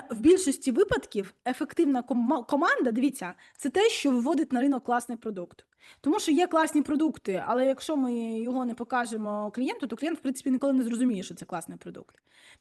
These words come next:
Але є інший момент, що погана команда, токсичність, момент, там, що працює, не працює, може знищити навіть саму кращу ідею, як би це не звучало. І якщо в вашому бізнесі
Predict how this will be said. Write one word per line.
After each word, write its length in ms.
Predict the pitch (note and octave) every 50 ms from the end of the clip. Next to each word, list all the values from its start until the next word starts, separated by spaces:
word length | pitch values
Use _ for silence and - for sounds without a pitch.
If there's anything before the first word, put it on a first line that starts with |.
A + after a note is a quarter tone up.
| _ -
Але 140 | - G4 A4
є 140 | A4+ A#4 A4 G4
інший 220 | D#4+ - - A#3+
момент, 420 | A#3 G#3+ G3 F#3+ F#3+ - - _ _ _ _ _ _ _
що 160 | - - C4 B3
погана 380 | - D#4 D4+ F#4 A4+ G#4+ D4+
команда, 800 | - - C#4+ D4+ D#4 D#4 C4 B3+ A3 A3+ A3 G#3+ G#3 G#3 G#3 G#3
токсичність, 920 | - A#3 - - - E4+ E4+ F4 - - - C4+ C#4 C#4 C#4 - - -
момент, 420 | A3+ A#3+ A#3+ B3 C4 C4+ C4 C4 -
там, 180 | A3 G#3+ G#3+
що 140 | - - G#3+
працює, 400 | - A#3+ B3+ - - C#4+ C#4+ C4
не 100 | B3+ B3
працює, 320 | - C4 C4+ - - F#4
може 220 | C#4 B3+ B3 B3+ B3
знищити 400 | A#3 C4+ D#4 D#4 - A#3 A#3+ A#3
навіть 240 | A3+ A3+ A3 G3 -
саму 220 | A#3 A#3+ A#3 G3+
кращу 360 | - G#3 G3+ G3 - - G#3
ідею, 300 | F#3+ F3+ F3 E3 E3 E3
як 200 | G3+ B3+ C#4+ B3
би 80 | A3 A3
це 120 | - A3
не 100 | A3+ A#3+
звучало. 460 | A#3 G#3+ F3+ - - E3+ D#3+ C#3+ - - _ _ _ _ - - _ _ - _ _ _ -
І 280 | B3 C4 C4 C4+ C4+ A#3+ G#3 - - - _ _ _ _ _ _ _ _ - A#3
якщо 320 | A3+ A3 - E4 D#4 D#4
в 20 |
вашому 380 | C4+ C#4 C#4 C#4+ - C4+ B3+ B3
бізнесі 600 | A3+ C4 C#4 A#3+ A#3 A#3 A3 - - G#3+ F#3+